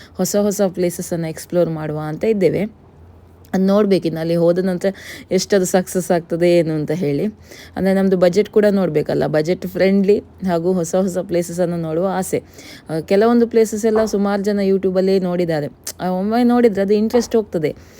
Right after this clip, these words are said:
ಅದಕ್ಕೋಸ್ಕರ ಸೇಮ್ ಪ್ಲೇಸಸ್ ಬೇಡ ಅಂತ ಹೇಳಿ. ಅಂದ್ರೆ ದುಬೈ ಗಾರ್ಡನ್ ಆಗಿರ್ಬೋದು, ಬುರ್ಜ್ ಖಲೀಫಾ ಆಗಿರ್ಬೋದು,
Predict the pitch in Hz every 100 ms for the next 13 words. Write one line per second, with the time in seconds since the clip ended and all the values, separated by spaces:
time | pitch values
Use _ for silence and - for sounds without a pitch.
0 | - - - 175 196 190 - 160 160 190
1 | 202 202 190 190 185 170 180 180 165 156
2 | 156 147 139 - - - - - 165 165
3 | 165 160 170 160 165 156 160 156 151 156
4 | - - - - - - 151 165 165 156
5 | 156 160 156 160 147 143 147 147